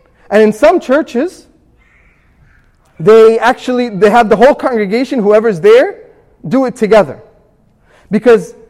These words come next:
it's not just the child and his family that's renouncing Satan. It's,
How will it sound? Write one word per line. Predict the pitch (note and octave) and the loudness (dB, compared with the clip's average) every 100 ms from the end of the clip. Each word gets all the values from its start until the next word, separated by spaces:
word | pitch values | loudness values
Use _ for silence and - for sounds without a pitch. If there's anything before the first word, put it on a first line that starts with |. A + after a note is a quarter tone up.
| _ _ - | _ _ -6
it's | G#3+ - | -6 -4
not | A#3 - | -4 -2
just | A#3 - | -6 -8
the | G3+ | -12
child | - A#3 C#4 C4 G3+ | -4 0 2 0 -2
and | F#3 | -4
his | F3 D#3+ | -6 -4
family | A3+ C4+ B3 F#3+ | -2 0 -2 -4
that's | F3 D3+ | -4 -8
renouncing | F#3 F3 F#3+ G3+ G3 D#3+ | -12 -8 -6 -8 -10 -14
Satan. | - F4 F#3 B2+ _ | -10 -10 -10 -12 _
It's, | G3+ G3 - _ | -6 -6 -12 _